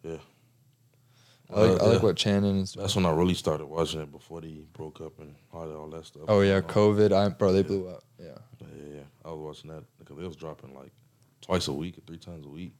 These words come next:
Speaker 2: Oh, yeah, they were going crazy with the content. Yeah, he's doing a really good job with that. I like Brandon.
Speaker 1: Mm-hmm.
Speaker 2: Right now it's just him, though, is it? Who's his, uh, co-host?
Speaker 1: I can't even tell.
Speaker 2: I haven't seen any of their
Speaker 1: Chad,
Speaker 2: episodes.
Speaker 1: um,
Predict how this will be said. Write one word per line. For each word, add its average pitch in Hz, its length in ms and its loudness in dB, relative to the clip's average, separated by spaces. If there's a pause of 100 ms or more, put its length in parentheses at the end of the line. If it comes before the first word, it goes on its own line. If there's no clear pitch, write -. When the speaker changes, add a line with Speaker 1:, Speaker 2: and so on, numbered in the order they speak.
(260)
Speaker 2:
Oh, 101 60 -2
yeah, 90 80 2
they 92 100 0
were 117 80 0
going 90 200 0
crazy 98 340 0
with 87 140 -16
the - 80 -20
content. 90 420 -8 (2000)
Yeah, 98 80 0
he's 98 100 0
doing 110 200 -2
a 85 40 -12
really 90 160 -12
good 85 160 -16
job 87 220 -2
with 87 140 -4
that. - 200 -8 (2000)
I 156 60 0
like 131 200 4
Brandon. 90 320 2 (320)
Speaker 1:
Mm-hmm. 87 280 -12 (400)
Speaker 2:
Right 127 140 2
now 196 80 6
it's 180 120 4
just 135 160 4
him, 156 180 4
though, 92 180 4
is 107 120 4
it? 156 140 2
Who's 147 360 -2
his, 160 220 -14
uh, 131 260 2
co-host? 101 560 -2 (1500)
Speaker 1:
I 104 60 -18
can't 80 200 -16
even 73 200 -18
tell. 90 140 -8
Speaker 2:
I 90 40 2
haven't 80 200 4
seen 139 200 2
any 104 180 4
of 98 100 2
their 92 160 4
Speaker 1:
Chad, 101 80 4
Speaker 2:
episodes. 98 480 4
Speaker 1:
um, 80 360 -16